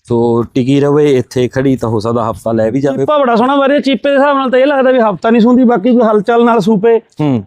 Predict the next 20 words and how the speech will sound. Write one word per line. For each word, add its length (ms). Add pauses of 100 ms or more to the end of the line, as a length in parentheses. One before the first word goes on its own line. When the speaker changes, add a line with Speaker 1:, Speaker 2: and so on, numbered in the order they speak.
(100)
Speaker 2:
ਤਾਂ 100
ਕਹਿ 200
ਨਹੀਂ 100
ਸਕਦੇ, 220
ਪਰ 220
ਵੀ 140
ਉਹ 220 (500)
ਹੈਗੀ 260
ਬਾਈ 200
ਕੁਆਲਿਟੀ 400
ਬਹੁਤ 220
ਆ 60
ਝੋਟੀ 240
'ਚ। 120 (280)
Speaker 1:
ਠੀਕ 220
ਹੈ। 180
Speaker 2:
ਕਰਮਾਂ 240
ਵਾਲੀ 120
'ਚ। 100
Speaker 1:
ਹੂੰ। 480